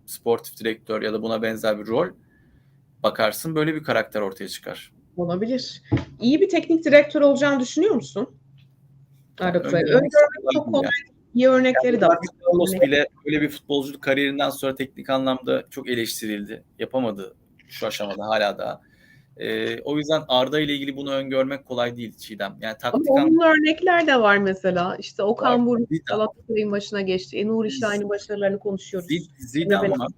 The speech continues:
Speaker 1: Ama şöyle Çiğdem, Nuri Şahin Harvard'da eğitim aldı.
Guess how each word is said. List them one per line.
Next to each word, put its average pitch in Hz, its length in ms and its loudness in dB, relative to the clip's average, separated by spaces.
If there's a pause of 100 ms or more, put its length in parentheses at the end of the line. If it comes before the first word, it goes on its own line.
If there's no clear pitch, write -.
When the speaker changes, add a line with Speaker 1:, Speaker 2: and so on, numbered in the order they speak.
(120)
Speaker 1:
Ama 160 180 -6 (200)
şöyle 170 460 -2
Çiğdem, 123 440 -6 (1200)
Nuri 135 240 0
Şahin 185 280 2
Harvard'da 175 500 2
eğitim 160 300 -6
aldı. 107 320 -10